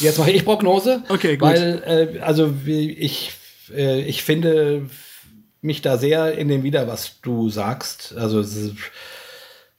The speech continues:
Speaker 1: das sind genau die, äh, ähnliche Dinge, die ich,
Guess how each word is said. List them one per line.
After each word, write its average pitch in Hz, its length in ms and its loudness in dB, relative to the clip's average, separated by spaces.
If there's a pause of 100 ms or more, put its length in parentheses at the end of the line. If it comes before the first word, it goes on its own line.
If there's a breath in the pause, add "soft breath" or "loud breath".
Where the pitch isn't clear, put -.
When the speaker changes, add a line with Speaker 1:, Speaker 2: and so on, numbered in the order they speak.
(180)
Speaker 1:
das 131 220 2
sind 139 220 4 (1300 loud breath)
genau 117 320 0 (220)
die, 135 140 0
äh, 135 520 -4
ähnliche 147 380 2
Dinge, 135 240 0
die 123 260 -2
ich, - 540 -10